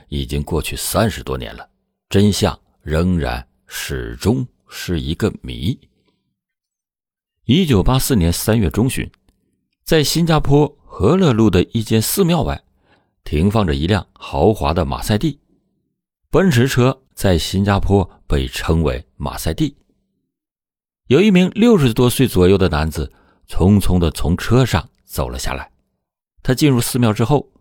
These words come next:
合手闭目，而且相当诚恳地对着佛像念念有词。这名坐着豪车而且穿着体面的男子自称是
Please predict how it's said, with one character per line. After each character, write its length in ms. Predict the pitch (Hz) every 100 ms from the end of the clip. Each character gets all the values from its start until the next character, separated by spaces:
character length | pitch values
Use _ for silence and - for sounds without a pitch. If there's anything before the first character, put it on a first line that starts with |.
| _ _ _ _
合 340 | - 76 101
手 220 | - 71
闭 160 | 69 95
目， 260 | 120 - _ _ _
而 160 | - 85
且 160 | 69
相 320 | 67 - 80 90
当 180 | 76 73
诚 260 | - 92
恳 220 | - 87
地 180 | 65 71 - _ _
对 180 | 80 76
着 160 | 64
佛 340 | 65 - 67 90
像 240 | - 123 - _
念 280 | 80 82 71
念 200 | 65 67
有 100 | 55
词。 340 | - - - - _ _ _ _ _ _ _ _ _ _ _ _ -
这 160 | 214
名 140 | 196 175
坐 200 | 180 170
着 120 | 127
豪 320 | - 87 113
车 300 | 135 139 143 - - -
而 160 | 85
且 220 | 113 - 73
穿 300 | - 107 110
着 160 | 107
体 240 | - 143 143
面 160 | 202
的 100 | 80
男 180 | 69 76
子 200 | 71 69 - _ _
自 260 | - - 80
称 240 | - 87
是 300 | 98 90 69